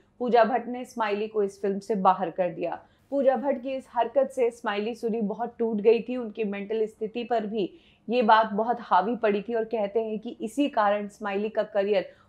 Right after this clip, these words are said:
उस तरह से टेक ऑफ नहीं हो पाया जैसा होना चाहिए था, क्योंकि पूजा भट्ट ने फिल्म से जब निकाला था और एक्टिंग खराब कहकर निकाला था, तो मीडिया में उनकी already नेगेटिव इमेज बन चुकी थी और नेगेटिव बातें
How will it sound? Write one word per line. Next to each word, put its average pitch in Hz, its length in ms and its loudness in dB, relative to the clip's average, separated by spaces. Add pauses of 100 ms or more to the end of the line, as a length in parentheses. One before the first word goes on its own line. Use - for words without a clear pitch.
उस 254 300 -2
तरह 233 240 4
से 269 160 0
टेक 208 280 2
ऑफ 226 160 4
नहीं 220 200 -4
हो 214 120 -2
पाया 208 280 2
जैसा 202 300 -2
होना 202 360 -4
चाहिए 214 300 0
था, 202 200 4 (380)
क्योंकि 269 240 -2
पूजा 240 400 0
भट्ट 240 260 -4
ने 240 80 4
फिल्म 233 260 2
से 240 140 -2
जब 214 180 -2
निकाला 202 420 2
था 226 180 -6
और 226 120 -4
एक्टिंग 226 460 -4
खराब 214 420 0
कहकर 233 260 0
निकाला 220 400 0
था, 214 200 -2 (340)
तो 247 60 0
मीडिया 262 360 2
में 262 140 -4
उनकी 240 300 -6
already 220 440 -2
नेगेटिव 214 460 -2
इमेज 202 420 -6
बन 196 200 -2
चुकी 214 280 -4
थी 226 160 -6
और 214 140 0
नेगेटिव 202 480 -2
बातें 190 420 0